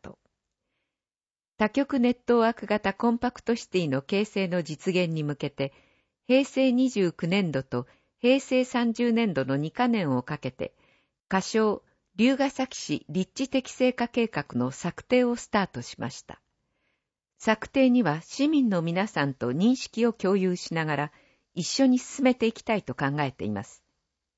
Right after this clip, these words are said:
コンパクトな街づくりに向けて、ご意見やアイデアなどがありましたら、ぜひ都市計画課までお寄せください。計画策定に向けて、これまで取り組んできた人口推計や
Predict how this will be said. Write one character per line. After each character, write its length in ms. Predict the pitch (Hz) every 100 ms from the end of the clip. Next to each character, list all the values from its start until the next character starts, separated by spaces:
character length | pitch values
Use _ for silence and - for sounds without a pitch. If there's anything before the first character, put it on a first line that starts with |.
| _ _ _ _ _ _ -
コ 140 | 285
ン 80 | 285
パ 160 | 202
ク 100 | -
ト 140 | - 147
な 100 | 143
街 280 | 156 - 226
づ 120 | 226
く 140 | 190
り 100 | 147
に 100 | 127
向 140 | 123 127
け 140 | 151
て、 240 | - 143 - _ _ _ _ 165
ご 160 | 214
意 60 | 269
見 240 | - 226
や 220 | 147 143 185
ア 60 |
イ 80 | 254
デ 180 | 226 175
ア 60 |
な 140 | 135 131
ど 100 | 127
が 100 | 131
あ 60 |
り 100 | 139
ま 100 | 165 165
し 100 | -
た 120 | 117
ら、 160 | 101 - _ _ _ _
ぜ 160 | 165 262
ひ 260 | 233 170 _
都 100 | -
市 160 | 175 -
計 160 | 226 226
画 160 | 214
課 240 | - - 208
ま 120 | 208
で 120 | 151
お 120 | 117
寄 100 | 131
せ 160 | 135 151
く 100 | 123
だ 140 | 127
さ 160 | - 92
い。 100 | - _ _ _ _ _ _ _ _ _ _ _ _ _ -
計 160 | 254
画 280 | 269 247 -
策 240 | - 208
定 240 | - 214 196
に 100 | 190
向 140 | 175
け 140 | - 170
て、 200 | 165 - _ _ _
こ 120 | -
れ 100 | 226
ま 140 | 294 285
で 140 | 226
取 240 | - 151 175
り 20 |
組 200 | 185 175
ん 20 |
で 100 | 175
き 80 | -
た 180 | 127 123
人 280 | 143 202
口 180 | 226 226
推 320 | 208 - 190 -
計 220 | 170 156
や 180 | 156